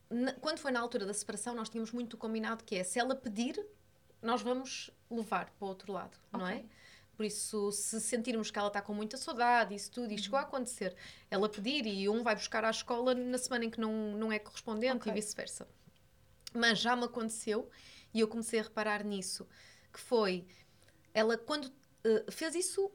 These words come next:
Speaker 1: Poucas vezes, porque ela também
Speaker 2: Uhum.
Speaker 1: reparou logo que foi logo corrigida, que é, começa a fazer uma birra, começa frustrada a fazer uma birra porque eu lhe disse que não ia comer o que ela queria, ou
Speaker 2: Uhum.
Speaker 1: porque não pode ver televisão, tem que desligar.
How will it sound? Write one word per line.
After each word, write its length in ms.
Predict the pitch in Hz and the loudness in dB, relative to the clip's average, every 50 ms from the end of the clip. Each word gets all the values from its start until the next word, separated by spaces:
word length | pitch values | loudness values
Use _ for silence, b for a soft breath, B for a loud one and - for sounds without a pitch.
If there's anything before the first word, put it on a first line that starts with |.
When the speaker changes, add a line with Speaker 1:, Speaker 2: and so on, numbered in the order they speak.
| - - - | -8 -2 2
Speaker 1:
Poucas 280 | - 381 381 370 330 - | 2 2 2 2 -2 0
vezes, 320 | - 185 180 180 - - | 0 -2 -2 -2 -6 -10
porque 200 | - - - 240 | -10 -2 2 2
ela 100 | 226 247 | 4 4
também 140 | 233 226 302 | 2 0 -2
Speaker 2:
Uhum. 40 | 302 | -4
Speaker 1:
reparou 200 | 302 - 302 294 | -6 -6 -4 -4
logo 180 | 294 302 302 - | -2 -4 -4 -6
que 120 | - - | -12 -14
foi 160 | - - 294 | -8 -4 -2
logo 140 | 254 254 254 | 0 0 -2
corrigida, 320 | - - 233 185 196 180 190 | -2 -4 -4 -4 -2 -2 -4
que 160 | 190 - 226 | -4 -2 0
é, 140 | 190 175 - - - - | 0 0 -2 -6 -14 -14
começa 280 | - - 277 285 285 269 | -4 0 0 0 0 0
a 20 | |
fazer 180 | - 254 220 247 | 0 2 2 2
uma 140 | 240 233 | 2 2
birra, 460 | 214 202 214 226 240 240 - 285 370 523 - b b b b b b b b b | 0 0 0 0 0 0 0 -2 -2 -2 -4 b b b b b b b b b
começa 360 | - 240 247 233 240 - - | 0 2 2 2 0 -2 -6
frustrada 540 | - - 226 - - - - 262 240 226 214 | -10 -8 -6 -4 -4 0 2 4 6 6 6
a 40 | 214 | 4
fazer 160 | - 214 226 | 2 0 -2
uma 120 | 226 226 | 0 0
birra 320 | 220 214 226 226 214 208 214 | 0 0 0 0 -2 -2 -4
porque 400 | 208 - 220 - - - 214 208 B B B B - | -2 -4 -4 -4 -4 -4 -4 -4 B B B B 0
eu 80 | 196 | 0
lhe 100 | 208 190 | 0 2
disse 220 | 180 190 185 - - | 0 -2 -4 -4 -4
que 80 | - | -4
não 180 | 202 196 202 202 | -2 -2 0 0
ia 100 | 202 202 | 0 0
comer 240 | 196 - 220 214 208 | 0 2 0 0 0
o 20 | 208 | 2
que 100 | - 226 | 2 4
ela 140 | 214 247 - | 4 4 4
queria, 520 | - - 311 320 311 302 285 262 269 262 B B B B - 233 | 4 2 4 4 6 6 6 6 6 4 B B B B -4 2
ou 200 | 226 226 - - | 8 10 12 12
Speaker 2:
Uhum. 60 | - - | 10 8
Speaker 1:
porque 160 | 208 202 214 | 4 0 0
não 100 | 220 214 | 0 2
pode 300 | - 208 208 202 180 185 | 4 4 4 4 4 2
ver 200 | 185 220 214 202 | 4 4 4 4
televisão, 520 | - - 208 196 214 226 190 208 208 202 | 2 -4 -4 0 0 0 2 2 0 0
tem 140 | 190 208 202 | 0 -2 -4
que 80 | 196 - | -4 -6
desligar. 500 | - 240 262 294 294 320 302 294 285 | -6 -6 -2 2 6 6 6 6 4